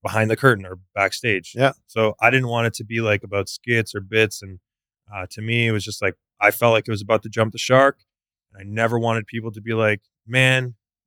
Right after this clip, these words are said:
Speaker 1: Ethan's vlog used to be so good." Now they'll say, "Great vlog. Sucks it ended." <laughs>
Speaker 2: <laughs> But it, it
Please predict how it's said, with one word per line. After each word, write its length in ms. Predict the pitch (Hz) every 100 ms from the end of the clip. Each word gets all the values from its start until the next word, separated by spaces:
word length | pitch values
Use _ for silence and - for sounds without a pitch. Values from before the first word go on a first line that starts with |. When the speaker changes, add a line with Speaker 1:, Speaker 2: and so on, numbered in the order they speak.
| 151
Speaker 1:
Ethan's 280 | 151 143
vlog 300 | 110 123 123
used 180 | 120 117
to 60 | 113
be 120 | 110
so 320 | 101 123 123
good." 340 | 110 113 98 87 _ _ _ _ _ _ _
Now 240 | 107 123 143
they'll 100 | 143
say, 400 | - 143 139 143 - _
"Great 240 | - 156 170
vlog. 300 | 190 202 151 _
Sucks 380 | - 131 117 -
it 80 | 131
ended." 320 | 117 104 -
<laughs> 60 | -
Speaker 2:
<laughs> 1080 | 156 - 214 - 185 208 196 214 185 - 220 - _ _
But 220 | 220 202
it, 140 | 190 180
it 220 | 208 190